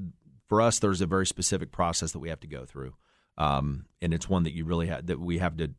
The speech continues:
to go through really every step of it with the employer group to educate them about what this looks like. Um, and I think once people are educated from a,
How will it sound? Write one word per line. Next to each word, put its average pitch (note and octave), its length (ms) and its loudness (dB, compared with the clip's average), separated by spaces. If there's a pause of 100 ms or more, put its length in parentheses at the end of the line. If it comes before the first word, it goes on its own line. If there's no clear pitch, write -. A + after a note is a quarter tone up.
(360)
to G#2 80 2
go G2 160 4
through F#2 340 2
really G#2+ 260 4
every F2+ 180 2
step F2 260 0
of E2 100 -4
it D2 60 -10
with E2 160 -2
the E2+ 80 -2
employer E2+ 400 0
group D#2+ 220 -4
to D2+ 80 -6
educate D2+ 380 -8
them D#2+ 120 -4
about C#2+ 280 -8
what D2+ 160 -10
this - 200 -10
looks E2 180 -14
like. G2 200 -6 (500)
Um, D#2+ 260 2
and D#2 100 0
I F2 40 4
think F2 220 0
once F2 160 2
people E2 240 -2
are D#2 80 2
educated D#2+ 420 0
from D#2+ 180 0
a, D2 120 -4